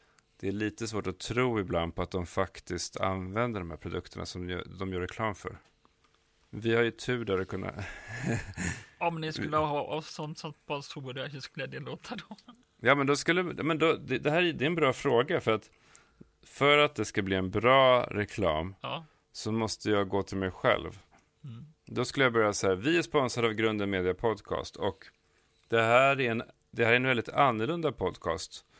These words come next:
Speaker 1: därför att programledaren ser till att göra det mysigt för gästen. Gästen känner sig väldigt trygg
Speaker 2: Mm.
Speaker 1: och därför så öppnar gästen upp sig och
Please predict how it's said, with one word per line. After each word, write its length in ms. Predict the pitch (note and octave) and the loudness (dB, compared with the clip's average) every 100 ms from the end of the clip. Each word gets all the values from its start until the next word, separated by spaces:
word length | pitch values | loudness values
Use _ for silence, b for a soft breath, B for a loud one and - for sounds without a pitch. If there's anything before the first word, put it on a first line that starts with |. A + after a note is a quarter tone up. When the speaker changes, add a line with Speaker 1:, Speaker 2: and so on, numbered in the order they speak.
| b b | b b
Speaker 1:
därför 280 | - A2 G#2 | -4 -2 0
att 260 | G#2+ G2+ - - _ _ _ _ | 0 -2 -8 -18 _ _ _ _
programledaren 1300 | A#2 A2+ A#2+ A#2 G#2+ G#2+ B2 C3+ C3 C3 B2 A#2+ - | -6 0 2 2 2 0 0 0 0 -2 -2 -4 -8
ser 200 | - A2+ | -10 -10
till 540 | - - B2+ A2 G#2+ F#2+ b b b | -8 -4 -2 -2 -4 -10 b b b
att 280 | G#2 G#2 - | -4 -4 0
göra 300 | G#2 G2+ G2+ | 2 4 2
det 80 | G2 | 0
mysigt 640 | A2 B2 A2 - C#3 C3+ | 0 0 -2 -2 -4 -4
för 380 | - A2+ G#2+ - | 0 2 2 0
gästen. 600 | - F#2+ F2+ - G#2 A2+ - _ _ _ _ _ _ | -4 -2 -2 -4 -6 -8 -12 _ _ _ _ _ _
Gästen 520 | - A2 A2+ - A2+ | -4 2 2 0 -4
känner 220 | A2+ G#2+ | -2 -2
sig 140 | G2+ | -2
väldigt 260 | G2+ F2 - | -2 -2 -6
trygg 600 | - A#2+ D3+ E3 D3 - - | -4 0 0 -2 -10 -18 -16
Speaker 2:
Mm. 280 | A#2+ D#3+ D#3+ | -12 -14 -14
Speaker 1:
och 160 | - A2 | -8 0
därför 340 | A2 G#2+ A2 | 2 2 0
så 140 | G2+ G#2 | 0 2
öppnar 320 | G#2+ - G#2 | 2 0 0
gästen 420 | G#2 G2+ - G2 | 2 0 -2 -6
upp 320 | - C3+ - | 0 -2 -2
sig 300 | - F#2+ E2+ - _ _ _ _ _ _ _ _ A#2 | -6 -4 -4 -8 _ _ _ _ _ _ _ _ _
och 280 | - G#2 F#2+ | -4 -4 -4